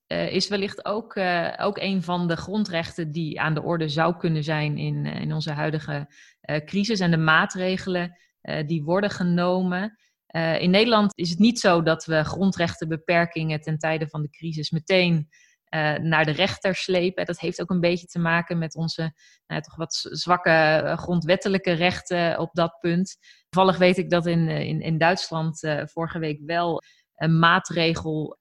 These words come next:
onverbindend is verklaard wegens strijd met de Duitse grondwet en in het bijzonder het gelijkheidsbeginsel. En dat ging dan om een maatregel die zei dat alle winkels weer open mochten, maar alleen als ze minder dan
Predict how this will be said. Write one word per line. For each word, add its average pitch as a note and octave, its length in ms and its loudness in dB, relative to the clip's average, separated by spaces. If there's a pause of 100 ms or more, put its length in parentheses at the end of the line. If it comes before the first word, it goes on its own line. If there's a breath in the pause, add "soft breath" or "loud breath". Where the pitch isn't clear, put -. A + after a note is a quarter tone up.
onverbindend F#3+ 540 2
is E3+ 140 -4
verklaard D#3 720 0
wegens D#3 320 -2
strijd E3+ 340 0
met D#3+ 140 -6
de D#3 80 -8
Duitse D3+ 340 -2
grondwet D#3+ 480 -6
en D3+ 120 -2
in D3+ 100 -4
het D3+ 100 -8
bijzonder D3 380 -8
het C#3 120 -12
gelijkheidsbeginsel. F3+ 1300 -4
En F3 80 -4
dat E3 160 -6
ging F#3+ 220 -2
dan E3+ 180 2
om E3+ 300 2 (460 loud breath)
een E3 240 2
maatregel E3 600 2
die D#3 100 -2
zei D#3+ 180 2
dat D#3+ 140 0
alle G3+ 260 2
winkels A#3 380 2
weer G#3 140 2
open G#3 300 0
mochten, G3 320 -2
maar F3 120 4
alleen G3 360 4
als - 160 -2
ze F3+ 80 0
minder F3 420 4
dan D#3+ 260 0